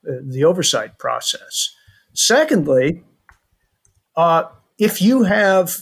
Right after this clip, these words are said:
even fifty-one votes in the Senate,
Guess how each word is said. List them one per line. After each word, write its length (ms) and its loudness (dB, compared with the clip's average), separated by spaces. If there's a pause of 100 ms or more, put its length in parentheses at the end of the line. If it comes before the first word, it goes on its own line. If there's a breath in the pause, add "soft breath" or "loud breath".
(140)
even 320 2
fifty-one 640 0
votes 540 0
in 160 -8
the 100 -10
Senate, 640 -2